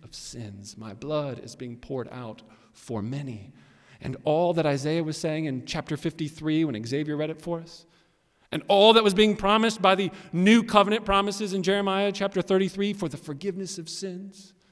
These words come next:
I will remember your sins no more." He's not just talking about your individual sins. He's talking about the whole nation's sins that got them into the problem in the first place. And what if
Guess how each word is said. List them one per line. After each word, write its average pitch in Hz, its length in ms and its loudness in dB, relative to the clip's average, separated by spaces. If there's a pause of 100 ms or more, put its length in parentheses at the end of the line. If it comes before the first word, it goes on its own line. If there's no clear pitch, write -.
(640)
I 175 60 -10
will 190 120 -4
remember 208 500 4
your 196 180 0
sins 208 420 -2
no 208 180 2
more." 208 240 2
He's 190 100 -2
not 240 160 -2
just 247 160 -2
talking 226 220 2
about 220 260 2
your 220 200 8
individual 220 400 0
sins. 233 180 -2
He's 214 100 -2
talking 240 180 2
about 240 180 2
the 190 80 0
whole 220 160 2
nation's 247 560 2
sins 240 260 -2
that 214 140 -4
got 233 240 0
them 233 120 -2
into 196 200 -8
the 165 60 -12
problem 196 420 -2
in 175 100 -10
the 156 80 -10
first - 260 -14
place. - 380 -20 (1800)
And 120 100 -14
what 165 120 -6
if 160 280 -12